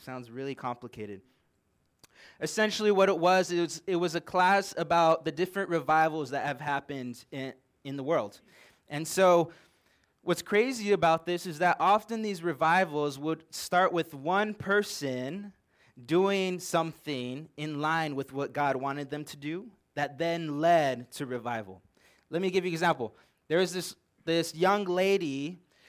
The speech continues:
who was in this classroom, and revival was on their hearts, and all she said was the name Jesus, and revival broke out.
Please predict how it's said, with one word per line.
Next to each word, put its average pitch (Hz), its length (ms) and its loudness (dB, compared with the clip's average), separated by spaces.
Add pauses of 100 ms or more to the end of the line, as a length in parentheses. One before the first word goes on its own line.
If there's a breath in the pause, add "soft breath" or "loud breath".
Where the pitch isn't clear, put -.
(160 soft breath)
who 160 140 0
was 160 160 2
in 175 120 -2
this 180 160 -4
classroom, 156 840 -2
and 147 260 -6
revival 165 580 2
was 151 160 -2
on 170 220 0
their 190 180 2
hearts, 165 580 2
and 151 200 -8
all 175 240 4
she 208 220 -6
said 175 440 2
was 143 260 -6
the 151 140 -4
name 156 460 -6
Jesus, 135 880 -6
and 143 160 -8
revival 143 420 -2
broke 127 340 -4
out. 95 280 -14